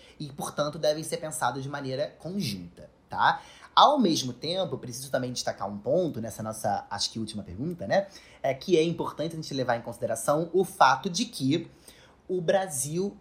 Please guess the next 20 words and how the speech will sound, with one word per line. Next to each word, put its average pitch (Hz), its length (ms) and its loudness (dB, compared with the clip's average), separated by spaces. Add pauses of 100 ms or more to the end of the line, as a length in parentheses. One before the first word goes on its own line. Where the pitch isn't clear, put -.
(120)
tem 190 200 0
feito 165 440 0
o 190 40 -6
seu 170 280 0
dever 165 280 -4
de 160 120 -4
casa, 127 400 2
e 139 60 -2
eu 143 40 -6
diria 135 320 -4
que, - 100 -10
sobretudo, 165 540 -2
desde 147 300 -4
o 147 80 -2
ano 147 100 -2
passado, 95 500 -6 (240)
tá? 110 320 4 (280)
Então, 131 260 2
a 127 40 -2
gente 123 200 -6